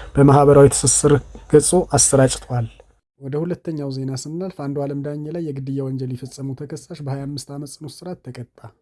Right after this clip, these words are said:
የባህር ዳርና አካባቢው ከፍተኛ ፍርድ ቤት የጥበበ ግዮን ስፔሻላይዝድ ሆስፒታል ሐኪም የነበሩት ዶክተር አንዱዓለም ዳኜ ላይ የግድያ ወንጀል በፈጸመው ተከሳሽ ላይ ሃያ አምስት ዓመት ጽኑ እስራት ወስኗል። ፍርድ ቤቱ ዛሬ በዋለው ችሎት በዶክተር አንዱዓለም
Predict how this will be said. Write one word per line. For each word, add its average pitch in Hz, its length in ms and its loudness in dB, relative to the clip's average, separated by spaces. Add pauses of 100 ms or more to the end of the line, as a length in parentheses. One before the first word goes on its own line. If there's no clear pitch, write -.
(360)
የባህር 156 320 -8
ዳርና 190 320 -6
አካባቢው 147 480 -8
ከፍተኛ 156 380 -12 (100)
ፍርድ 156 240 -14
ቤት 180 180 -8
የጥበበ 170 380 -8
ግዮን 170 260 -8
ስፔሻላይዝድ 147 580 -12
ሆስፒታል 143 440 -14
ሐኪም 151 260 -14
የነበሩት 165 460 -8
ዶክተር 151 360 -12
አንዱዓለም 156 400 -10
ዳኜ 160 280 -10
ላይ 185 140 -10
የግድያ 143 380 -10
ወንጀል 139 300 -6
በፈጸመው 143 460 -12
ተከሳሽ 151 440 -16
ላይ 180 140 -8
ሃያ 147 140 -10
አምስት 151 300 -14
ዓመት 151 200 -14
ጽኑ - 160 -20
እስራት 180 340 -16
ወስኗል። 123 440 -14 (600)
ፍርድ 175 180 -6
ቤቱ 165 300 -4
ዛሬ 151 300 -6
በዋለው 160 360 -8
ችሎት 180 300 -12
በዶክተር 147 440 -10
አንዱዓለም 165 420 -10